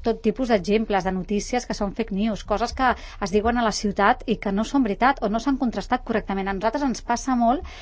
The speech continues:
que a vegades, eh, no publiquem alguna informació, ens truquen, no? I ens diuen: «És que aquest altre mitjà ha publicat aquesta informació i vosaltres no esteu dient res amb això». I nosaltres sempre contestem: «No diem res perquè no ho tenim clar i estem contrastant». Estem, mm, encara,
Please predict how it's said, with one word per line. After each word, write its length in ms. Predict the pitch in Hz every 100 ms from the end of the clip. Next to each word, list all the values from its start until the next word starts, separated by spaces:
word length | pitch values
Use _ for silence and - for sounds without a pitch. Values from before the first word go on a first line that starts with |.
| - -
que 100 | 247
a 60 | 220
vegades, 580 | 214 214 240 285 - -
eh, 260 | 220 208 196
no 640 | 190 190 196 - - 247
publiquem 400 | 285 240 226 240
alguna 260 | 214 208 196
informació, 640 | 202 196 196 - 269 339 - -
ens 180 | 208 -
truquen, 400 | 247 294 - 240
no? 100 | 220
I 60 | 294
ens 120 | 220
diuen: 160 | 214 214
«És 100 | 262
que 100 | 302
aquest 160 | 339
altre 240 | 330 339 330
mitjà 340 | 302 - 320
ha 80 | 320
publicat 460 | 285 269 262 285 240
aquesta 280 | - -
informació 640 | 226 - 202 180 - 202 180 - - -
i 120 | 262
vosaltres 380 | 233 233 233 269
no 80 | 339
esteu 200 | - 254
dient 280 | 208 196 185
res 240 | 294 208
amb 120 | 190
això». 240 | 185 - 190
I 80 | 233
nosaltres 540 | 226 226 226 302 - -
sempre 300 | - 233 240
contestem: 480 | 226 202 - 202 190 - - -
«No 200 | 233 262
diem 260 | 294 320 285
res 320 | 247 320 -
perquè 260 | - 226 220
no 120 | 226
ho 60 | 226
tenim 260 | 240 220
clar 200 | 185 208
i 80 | 240
estem 260 | - 220 214
contrastant». 600 | 214 196 185 - 196 190
Estem, 300 | - 254 277 - -
mm, 220 | 240 226 -
encara, 480 | 208 - 226 254